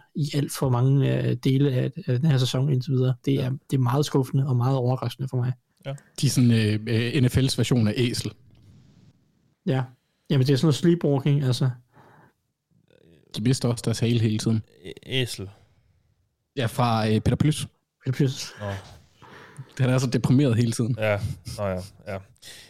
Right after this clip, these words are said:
Speaker 2: Jamen, det var en ren stjernepar-, eller en, ikke stjerneparade, men en ren parade i hvert fald af, af A F C-skuffelser.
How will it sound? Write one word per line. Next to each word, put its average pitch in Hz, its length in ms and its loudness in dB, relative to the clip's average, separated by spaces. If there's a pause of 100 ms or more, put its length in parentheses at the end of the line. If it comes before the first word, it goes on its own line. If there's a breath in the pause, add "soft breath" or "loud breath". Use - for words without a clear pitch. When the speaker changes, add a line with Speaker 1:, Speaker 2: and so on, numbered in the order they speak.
(120)
Speaker 2:
Jamen, 110 160 -2
det 127 80 6
var 135 120 8
en 123 80 4
ren 135 240 6
stjernepar-, 123 760 4
eller 101 200 2
en, 95 180 -4
ikke 104 200 -4
stjerneparade, 95 460 -2
men 95 100 -4
en 98 80 -2
ren 127 160 2
parade 113 360 8
i 110 40 6
hvert 95 140 4
fald 98 240 -4
af, 87 380 0
af 98 140 2
A 98 40 0
F 95 40 -4
C-skuffelser. 101 880 -2